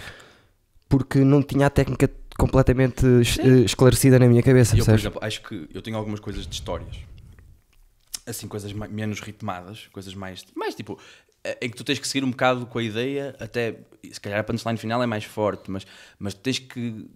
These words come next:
Speaker 2: tens que mudar uns minutos para eu te contar a, a, a, a whole picture, estás a ver a cena
Speaker 1: Sim.
Speaker 2: toda?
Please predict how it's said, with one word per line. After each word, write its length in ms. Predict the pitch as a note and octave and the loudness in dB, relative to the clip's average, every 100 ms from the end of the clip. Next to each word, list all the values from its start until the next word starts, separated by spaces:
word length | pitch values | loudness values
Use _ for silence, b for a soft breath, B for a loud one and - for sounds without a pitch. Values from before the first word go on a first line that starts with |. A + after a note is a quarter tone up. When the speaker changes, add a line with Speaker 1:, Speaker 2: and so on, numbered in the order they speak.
| A2 - | -12 -6
Speaker 2:
tens 140 | C3+ | -4
que 60 | D#3 | -2
mudar 140 | E3 | -2
uns 120 | C#3+ | -2
minutos 480 | C3+ C3 D#3+ D#3+ - | -2 -2 -2 -6 -14
para 200 | - C#3 | -6 -4
eu 140 | C3+ | -4
te 100 | C3+ | -6
contar 300 | - B2+ C3 | -8 -2 -2
a, 20 | B2 | -2
a, 40 | |
a, 1600 | E2+ A#2 G#2+ A2 G#2+ G#2 - C#2+ C2+ C2+ - - - C#2+ G2+ G#2+ | -6 -6 -6 -6 -8 -8 -8 -10 -10 -10 -10 -12 -12 -10 -6 -2
a 20 | |
whole 200 | B2 A#2+ | -2 -2
picture, 300 | A2 - F2+ | -8 -8 -14
estás 160 | F#2 | -12
a 20 | F#2+ | -10
ver 100 | G2+ | -10
a 20 | |
cena 160 | A2+ A2 | -4 0
Speaker 1:
Sim. 320 | - E3+ | 6 8
Speaker 2:
toda? 100 | D3+ | 6